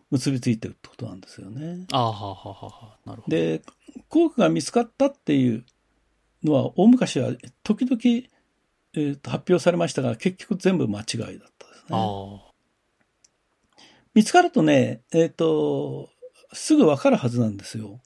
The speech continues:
Speaker 2: あ、そうなんですか。
Speaker 1: っていうのは、
Speaker 2: はい。
Speaker 1: はい。えーと、この世界に今わかってるものは、えー、電子とか、え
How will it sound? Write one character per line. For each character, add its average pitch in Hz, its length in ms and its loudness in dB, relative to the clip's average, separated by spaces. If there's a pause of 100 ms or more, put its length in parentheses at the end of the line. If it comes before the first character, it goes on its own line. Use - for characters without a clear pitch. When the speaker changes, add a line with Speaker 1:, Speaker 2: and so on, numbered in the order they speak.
Speaker 2:
あ、 131 100 -6
そ 143 120 -4
う 113 40 -2
な 95 60 -12
ん - 20 -16
で 110 80 -18
す - 60 -18
か。 - 40 2
Speaker 1:
っ - 20 6
て - 20 6
い 254 40 8
う 240 60 6
の 147 140 0
は、 139 360 0 (240)
Speaker 2:
は - 160 6
い。 135 40 6
Speaker 1:
は 107 60 -2
い。 - 100 -18 (400)
え 165 100 0
ー 156 40 -2
と、 160 760 -4 (320)
こ 226 100 2
の 262 360 4 (460)
世 - 200 -4
界 214 220 2
に 156 100 2
今 165 160 4
わ 127 140 4
か 202 80 0
っ - 160 -4
て 135 100 -4
る 120 60 -2
も 120 100 -2
の 117 280 -2
は、 117 420 -2 (680)
え 120 540 -6
ー、 262 100 -14 (260)
電 277 220 6
子 - 200 -6
と 127 100 -8
か、 120 180 0
え 123 100 -8